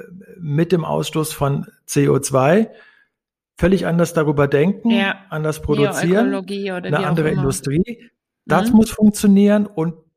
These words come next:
Speaker 1: in diesem Prozess muss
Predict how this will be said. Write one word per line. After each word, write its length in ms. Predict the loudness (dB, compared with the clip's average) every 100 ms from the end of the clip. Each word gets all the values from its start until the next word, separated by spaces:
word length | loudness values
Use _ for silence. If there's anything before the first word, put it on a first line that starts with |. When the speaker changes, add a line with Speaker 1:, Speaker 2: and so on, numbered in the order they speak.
| _
Speaker 1:
in 240 | -10 -10 -6
diesem 300 | -4 -2 -4
Prozess 680 | -6 -10 -6 -6 -6 -12 _ -20 -20 -20 _ -2
muss 540 | 2 4 4 0 -12